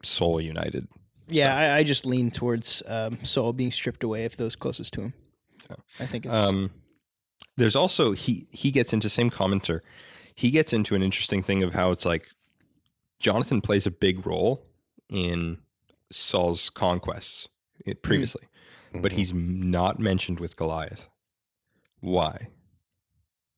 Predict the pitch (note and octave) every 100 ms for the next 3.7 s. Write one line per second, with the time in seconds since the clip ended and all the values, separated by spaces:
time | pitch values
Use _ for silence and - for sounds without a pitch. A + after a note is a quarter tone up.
0 | _ _ _ _ _ - F2+ G#2 - F#2
1 | G2 F2+ E2 - - A2+ - _ _ -
2 | F#2 G2 - G2 G2+ - F2+ E2+ F2 F2+
3 | E2+ F#2 C#3 C3 G#2+ A2+ A2+